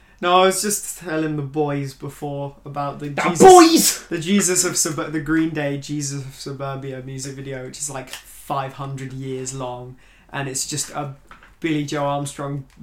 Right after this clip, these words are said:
Speaker 1: being a mopey emo git, even though he's, like, twenty-five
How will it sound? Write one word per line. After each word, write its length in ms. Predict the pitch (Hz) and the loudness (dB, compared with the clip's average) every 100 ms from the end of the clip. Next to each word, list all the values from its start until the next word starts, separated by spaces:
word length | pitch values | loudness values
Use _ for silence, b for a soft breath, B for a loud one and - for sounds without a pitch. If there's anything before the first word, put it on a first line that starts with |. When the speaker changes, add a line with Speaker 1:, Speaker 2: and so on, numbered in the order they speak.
| 139 | -6
Speaker 1:
being 280 | 160 151 143 | -2 -2 -2
a 40 | |
mopey 640 | 143 147 147 139 147 139 | -4 -4 -4 -6 -8 -10
emo 420 | 147 151 139 135 131 - | -8 -6 -6 -6 -10 -6
git, 340 | 156 135 - | -4 -4 -4
even 260 | 156 143 147 | -4 -6 -6
though 120 | 143 | -6
he's, 220 | 131 139 | -6 -8
like, 240 | 135 120 - - - - 147 - - | -8 -10 -18 -20 -20 -16 -14 -14 -14
twenty-five 1000 | - 151 139 135 - 131 127 131 135 - | -8 -6 -6 -8 -4 -2 -2 -4 -8 -12